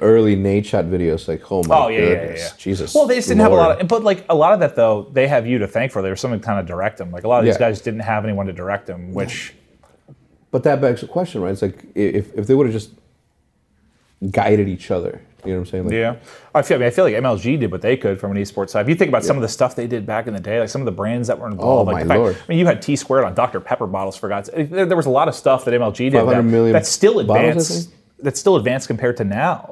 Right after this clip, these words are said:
Speaker 2: like,
Speaker 1: Yeah.
Speaker 2: where they were. Um, it's just, I think there was, like, ten years too <laughs> early on some stuff. Not in a bad way. It's just they, they just were.
Speaker 1: So early that in this day and age, if you put a, a, a player on, was it five hundred thousand or five hundred,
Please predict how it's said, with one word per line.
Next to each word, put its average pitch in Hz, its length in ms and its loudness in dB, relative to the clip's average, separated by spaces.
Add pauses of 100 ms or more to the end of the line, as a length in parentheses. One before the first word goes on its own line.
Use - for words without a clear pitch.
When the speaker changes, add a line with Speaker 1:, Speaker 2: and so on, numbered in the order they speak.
Speaker 2:
like, 107 140 4
Speaker 1:
Yeah. 95 180 2
Speaker 2:
where 117 160 2
they 117 120 2
were. 98 560 0
Um, 98 520 -2 (140)
it's 113 120 -8
just, - 180 -2
I 110 60 -2
think 117 160 -4
there 110 80 -2
was, 101 100 -4
like, 95 120 -12
ten 123 160 -4
years 123 180 -2
too 107 140 -2
<laughs> 104 80 -2
early 160 240 2
on 107 160 -4
some 113 180 0
stuff. 107 320 -2
Not 151 140 0
in 170 60 -2
a - 20 -6
bad 143 240 0
way. 87 100 -6
It's 113 100 -6
just 107 140 -10
they, 107 140 -6
they 101 160 -10
just 98 160 -14
were. 120 220 -4 (340)
Speaker 1:
So - 320 2
early 147 320 6
that 104 480 2 (800)
in 123 140 4
this 160 140 4
day 160 120 6
and 113 100 2
age, 117 200 2
if 101 100 0
you 120 80 2
put 117 500 2 (680)
a, 98 300 0 (100)
a, 92 60 0
a 90 480 2
player 107 760 2
on, 87 540 -2 (960)
was 117 180 -2
it - 80 -8
five 117 120 0
hundred 156 220 0
thousand 165 300 2
or 131 60 -2
five 120 160 0
hundred, 98 300 -2